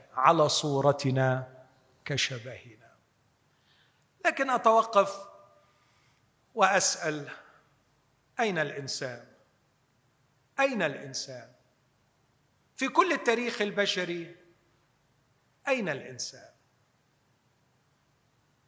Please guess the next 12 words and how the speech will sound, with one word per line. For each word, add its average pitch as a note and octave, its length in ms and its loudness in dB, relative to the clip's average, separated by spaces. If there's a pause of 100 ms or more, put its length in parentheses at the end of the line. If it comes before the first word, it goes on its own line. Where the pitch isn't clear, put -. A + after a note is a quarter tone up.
(120)
أين C#4+ 160 6
الإنسان A3 560 4
كما F3+ 480 2
أراده E3 560 0
الله؟ B2 360 -12 (200)
لماذا G#3+ 420 4
عز E3+ 640 4 (1080)
ظهور F#3 640 2
الإنسان؟ B2+ 720 -10 (1500)
دعوني D4+ 240 0
أقرأ G#3+ 380 4
لكم F#3 500 4